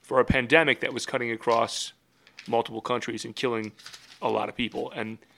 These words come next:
they weren't actually going to be super soldiers. That was, like, a, a, an extra side plot. They were going to, uh, raid trucks from the vaccine, which is why a vaccine is mentioned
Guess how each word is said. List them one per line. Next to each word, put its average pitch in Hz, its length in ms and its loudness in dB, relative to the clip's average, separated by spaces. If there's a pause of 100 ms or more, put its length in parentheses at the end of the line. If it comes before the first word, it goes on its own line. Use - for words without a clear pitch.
(240)
they 127 100 2
weren't 127 200 4
actually 123 360 2
going 117 280 0
to 107 40 -2
be 107 120 -4
super - 260 -6
soldiers. - 360 -10
That 113 140 -8
was, - 140 -10
like, 113 140 -10
a, 117 100 -10 (300)
a, 131 160 -10 (140)
an 120 120 -10
extra - 300 0
side 120 280 -2
plot. - 300 -10
They 123 80 -4
were 123 140 -2
going 120 240 -8
to, 117 100 -10 (720)
uh, 107 300 2 (120)
raid 117 220 2
trucks - 300 0
from 113 100 -6
the 107 60 -8
vaccine, 110 400 -6
which 107 120 -6
is 113 80 -8
why 110 140 0
a 107 60 -2
vaccine 110 400 -2
is 107 120 -8
mentioned - 540 -6